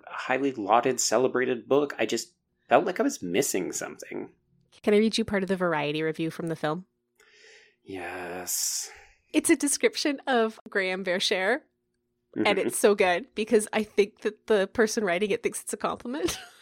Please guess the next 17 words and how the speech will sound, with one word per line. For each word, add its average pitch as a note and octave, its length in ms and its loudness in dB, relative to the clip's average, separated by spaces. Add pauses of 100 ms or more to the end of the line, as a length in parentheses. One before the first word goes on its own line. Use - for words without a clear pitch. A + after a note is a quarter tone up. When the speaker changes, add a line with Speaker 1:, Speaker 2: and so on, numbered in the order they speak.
(100)
Speaker 1:
Oh G2+ 100 -6
gosh, E2+ 360 -8
okay. F#2 220 -4 (260)
Speaker 2:
Okay. C4 260 2 (800)
"Verchere E4 640 2
is D4+ 160 2
a C4 60 2
genuinely D#4 640 4
sweet C#4+ 360 -2
cross F#3+ 360 -4
between G3 380 -4
Jesse G3 440 -2
Eisenberg G3+ 640 0
and E3+ 160 -6
Michael B3 260 2
<laughs> - 0 -
Cera." D#4+ 720 4